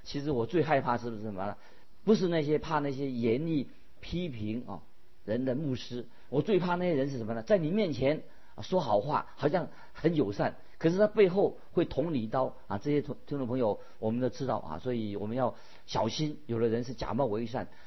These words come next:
他把那仇恨、苦毒隐藏在后面。凡是我们一个人说直话的人啊，反而我们可以，可以跟他做朋友。接下来我们看十九到二十一节：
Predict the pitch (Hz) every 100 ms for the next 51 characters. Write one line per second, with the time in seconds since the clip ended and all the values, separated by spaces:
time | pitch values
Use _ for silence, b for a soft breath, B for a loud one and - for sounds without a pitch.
0 | b 170 110 135 139 - 123 151 147 123
1 | - b b b - - 120 131 143 117
2 | 104 - 135 131 165 160 143 - b b
3 | b - 139 151 131 120 127 - 160 131
4 | 127 156 147 - 117 143 156 104 104 101
5 | - b - 101 127 123 104 107 131 110
6 | b b b b - - - 147 139 131
7 | 147 120 123 117 87 - b b 151 139
8 | 127 123 113 120 120 123 127 113 - 156
9 | 135 117 95 110 123 120 127 104 101 110